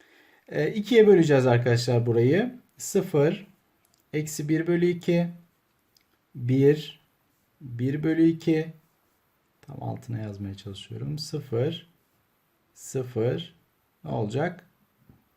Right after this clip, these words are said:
Dört olarak gelecek. X ikinin, e, anahtar elemanını, daha doğrusu anahtar sütundaki elemanını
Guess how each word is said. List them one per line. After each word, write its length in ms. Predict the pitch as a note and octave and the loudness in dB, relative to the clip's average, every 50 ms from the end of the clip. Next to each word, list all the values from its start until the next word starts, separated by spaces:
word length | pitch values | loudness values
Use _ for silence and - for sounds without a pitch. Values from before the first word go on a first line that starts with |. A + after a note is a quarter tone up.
| _ _ _ _ _ _ _ - C#3 | _ _ _ _ _ _ _ -8 -4
Dört 300 | D3+ D3 C3+ A#2+ A#2+ - | -4 -4 -4 -4 -6 -6
olarak 380 | F#2+ A2+ B2 D3+ D#3 D#3 - | -6 -4 -4 -4 -6 -6 -6
gelecek. 460 | - G2+ E2+ D#2 D#2 - - - - _ _ _ _ _ _ _ _ _ _ _ _ _ _ _ _ _ _ _ _ _ _ - - _ _ _ _ _ _ _ _ | -6 -6 -6 -6 -8 -12 -14 -16 -20 _ _ _ _ _ _ _ _ _ _ _ _ _ _ _ _ _ _ _ _ _ _ -20 -20 _ _ _ _ _ _ _ _
X 260 | F3 F3+ F3 - - A3 | -6 -6 -6 -4 -2 -2
ikinin, 580 | G#3+ G#3+ A#3 A3 G#3+ A3+ A#3+ C4 - - - _ _ - | 0 2 4 4 4 4 4 0 -2 -6 -14 _ _ -4
e, 340 | C#3+ C#3 C#3+ C#3+ C#3+ C#3+ - - _ - | 0 2 2 2 0 0 -4 -10 _ -2
anahtar 600 | - C#3 D#3 F3+ F3 F3 - G#3 G3 G3+ G3 - - - _ _ _ _ _ - | 0 2 4 4 2 2 2 2 4 4 2 0 -6 -16 _ _ _ _ _ 2
elemanını, 840 | D3 C#3+ C#3+ C3+ C3 B2+ A#2+ A#2 A2 G#2 A2 C3 F3+ B3+ - - - | 2 4 4 2 2 2 2 2 2 2 0 0 -2 -4 -6 -10 -8
daha 220 | - D3+ D3+ D3 C#3 | -4 -4 -2 0 0
doğrusu 280 | C3+ - - - E3 | 0 -2 -2 -4 -4
anahtar 380 | D3+ D3+ D3 D3+ D3+ - E3 E3 | -2 0 -2 -2 0 0 0 0
sütundaki 520 | E3 D#3+ - D3+ C#3+ B2+ A#2+ A#2+ A#2+ - | -2 -4 -6 -4 -2 -2 -2 -2 -2 -4
elemanını 760 | - C3+ C#3 C#3+ C3 B2+ A#2 A2 G#2+ A2+ C#3+ F#3 A#3+ A#3+ - | -4 -2 -2 0 0 0 0 -2 0 0 0 0 -2 -4 -6